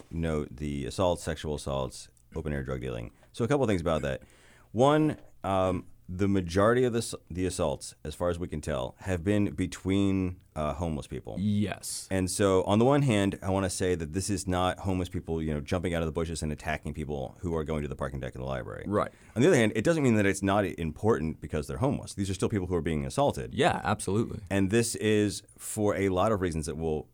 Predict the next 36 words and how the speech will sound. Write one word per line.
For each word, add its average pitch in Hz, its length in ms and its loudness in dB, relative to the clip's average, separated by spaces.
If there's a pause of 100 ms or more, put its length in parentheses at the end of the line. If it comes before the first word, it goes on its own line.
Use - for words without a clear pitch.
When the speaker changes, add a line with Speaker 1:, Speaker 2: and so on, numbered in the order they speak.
(120)
Speaker 1:
get 87 140 -2
into 85 200 -2
in 76 40 0
a 73 60 0
little 90 180 0
bit, 67 300 -8
um, 78 380 -2 (200)
the 90 140 -2
place 107 340 0
that 92 140 -2
people 98 240 -2
are 80 100 0
going 85 580 0
for, 76 720 -2 (140)
you 85 80 -10
know, 65 200 -6 (1300)
s-, - 360 -16
sort 113 260 -2
of 82 140 -2
makeshift 90 500 0
shelter, 95 580 -2
Speaker 2:
Mm-hmm. 95 240 0 (160)
Speaker 1:
and, 87 600 0
you 92 100 -6
know, 80 120 0
they're 90 140 -2
human 90 360 2
beings 76 400 0
and 80 140 -4
they're 76 200 0
being 73 240 -4
assaulted. 71 340 -6
So - 80 -4
that's 131 280 4
not 95 340 2
good. - 320 -8